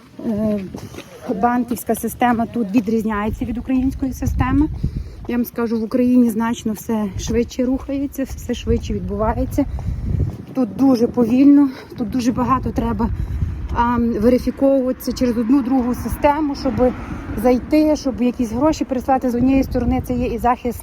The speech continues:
даних, і захист від фішингу, щоб не було зняття, ем, грошей. Але з другої сторони, оця вся повільність, блокування рахунків через якісь там нюанси, то і які ти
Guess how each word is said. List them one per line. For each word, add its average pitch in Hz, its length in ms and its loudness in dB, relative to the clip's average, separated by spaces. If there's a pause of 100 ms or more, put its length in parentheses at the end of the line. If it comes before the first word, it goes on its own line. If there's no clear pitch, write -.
(140)
даних, 262 380 2 (500)
і 226 80 -4
захист 233 600 0
від 226 140 -8
фішингу, 277 600 2
щоб 240 320 -4 (640)
не 240 100 0
було 254 280 2
зняття, 247 640 2 (500)
ем, 233 460 0 (600)
грошей. 254 640 2 (1600)
Але 226 240 2
з 214 40 -2
другої 254 400 2
сторони, 254 600 2
оця 247 160 -2
вся 240 200 -2
повільність, 262 840 4
блокування 240 640 0
рахунків 277 540 2
через 220 320 -4
якісь 233 320 -2
там 220 420 0 (640)
нюанси, 254 560 4
то - 120 -4
і 220 120 -2
які 226 280 2
ти 254 160 -2